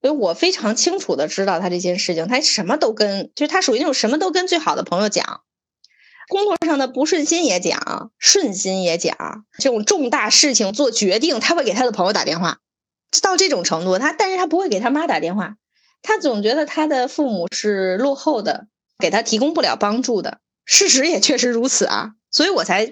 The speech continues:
延伸的去想，就是这种朋友影响力在整个人生的这个占比中比较高的这种人，大多数其实是家里面提供不了很多的情感帮助啊、物质帮助啊，从小的交流就会比较少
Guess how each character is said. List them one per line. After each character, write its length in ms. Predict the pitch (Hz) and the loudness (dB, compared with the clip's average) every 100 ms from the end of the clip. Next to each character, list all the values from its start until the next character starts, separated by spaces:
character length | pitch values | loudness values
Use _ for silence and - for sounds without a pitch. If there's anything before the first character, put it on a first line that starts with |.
| - | -2
延 260 | 208 185 | 0 0
伸 220 | 208 311 339 | 0 0 0
的 100 | 240 | 0
去 140 | 220 | 0
想， 280 | 190 - - - - - | 0 -2 -8 -20 -12 -2
就 80 | 359 | 0
是 40 | |
这 120 | 427 | 2
种 180 | 320 180 | 0 -4
朋 320 | - 190 185 | -2 0 2
友 220 | 302 349 | 2 2
影 260 | 220 185 214 | 0 0 0
响 220 | 262 160 | -2 -2
力 200 | - 180 | -2 0
在 180 | 185 190 | 0 0
整 180 | 180 160 | 0 0
个 100 | 165 | 0
人 220 | 160 175 | 0 0
生 240 | 277 277 | 0 2
的 100 | 269 | 0
这 160 | 226 208 | 0 0
个 160 | 175 208 | -2 0
占 240 | 277 220 | 0 0
比 80 | - | -4
中 260 | - 196 214 | -4 -4 -2
比 80 | |
较 160 | 147 - | -4 -2
高 220 | - 254 | 0 0
的 80 | 254 | 0
这 100 | 208 | -2
种 100 | 170 | -4
人， 140 | - - 214 | -4 -10 -4
大 200 | 220 190 | -2 -2
多 320 | - 277 311 | -2 0 2
数 300 | 320 320 226 | 2 2 0
其 240 | 208 202 | 0 0
实 160 | 208 214 | 0 0
是 160 | 226 214 | 0 0
家 240 | 262 269 | 0 0
里 100 | 214 | 0
面 320 | 160 170 180 _ _ _ - - - | -2 -2 -4 _ _ _ -20 -16 -4
提 180 | 214 | 0
供 220 | 214 294 269 | 2 0 0
不 80 | |
了 200 | 226 185 | 0 0
很 220 | 202 185 175 | 0 -2 0
多 180 | 185 | 0
的 300 | 185 165 185 - | 0 -2 -4 -2
情 220 | - 185 | 0 2
感 200 | 214 180 | 2 0
帮 220 | 180 180 | 0 0
助 140 | 190 185 | 0 0
啊、 240 | 165 139 | 0 0
物 160 | 185 214 | 0 0
质 120 | 180 | 0
帮 240 | 185 190 | 0 0
助 120 | 185 180 | -2 -2
啊， 180 | - - 214 - - - _ | -4 -8 -16 -20 -20 -20 _
从 200 | - 202 | -2 0
小 220 | - 185 | 0 -2
的 120 | - | -2
交 200 | 196 226 | 0 0
流 160 | 220 190 | 2 0
就 140 | 214 | 0
会 100 | 220 | 0
比 80 | 185 | 0
较 140 | 160 240 | 0 4
少 560 | - - - - - | 4 4 -2 -10 -12